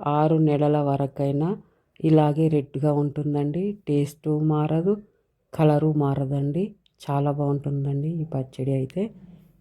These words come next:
ఉల్లిగడ్డలండి, ఉల్లిగడ్డలు ఇవి హాఫ్ కేజీ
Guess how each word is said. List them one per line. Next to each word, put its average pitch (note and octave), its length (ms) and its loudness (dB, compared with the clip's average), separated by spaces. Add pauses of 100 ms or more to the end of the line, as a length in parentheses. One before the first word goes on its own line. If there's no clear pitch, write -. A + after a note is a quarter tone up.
ఉల్లిగడ్డలండి, C#3+ 800 2 (760)
ఉల్లిగడ్డలు D3 460 2
ఇవి D#3 220 2
హాఫ్ C#3+ 240 -2
కేజీ C#3+ 300 -2